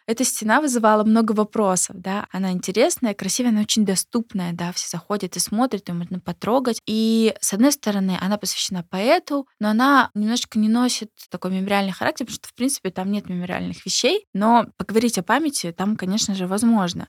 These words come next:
Поэтому из-за того, что она такая интерактивная, современная, в таком открытом пространстве, формат медиации туда очень хорошо вписался. А дальше, ну, проводя вот так, э, медиации, меня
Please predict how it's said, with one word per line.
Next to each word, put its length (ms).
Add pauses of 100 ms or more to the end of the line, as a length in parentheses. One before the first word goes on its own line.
Поэтому 800
из-за 140
того, 160
что 160
она 100
такая 240
интерактивная, 840
современная, 580
в 400
таком 260
открытом 520 (120)
пространстве, 920
формат 400
медиации 380
туда 260
очень 220
хорошо 300
вписался. 520 (220)
А 100
дальше, 800 (140)
ну, 120
проводя 400
вот 120
так, 280
э, 140
медиации, 840 (120)
меня 680